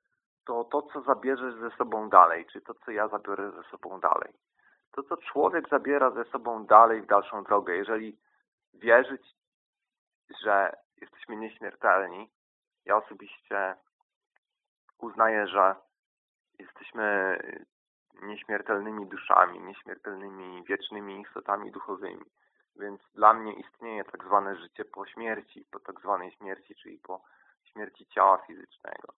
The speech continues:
Więc dla mnie istnieje też taki koncept zabrania ze sobą czegoś w dalszą drogę, czyli, mm, traktowania tego życia tutaj na ziemi jako,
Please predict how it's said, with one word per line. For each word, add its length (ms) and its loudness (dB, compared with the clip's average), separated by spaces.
Więc 200 -14
dla 160 4
mnie 180 -6
istnieje 500 -8
też 180 -10
taki 260 -12
koncept 560 -4
zabrania 680 6
ze 180 -8
sobą 360 -6
czegoś 480 -4
w 60 -20
dalszą 460 2
drogę, 360 0
czyli, 340 -16
mm, 400 -18
traktowania 640 0
tego 280 -6
życia 240 -10
tutaj 320 -10
na 180 -10
ziemi 540 -8
jako, 1040 0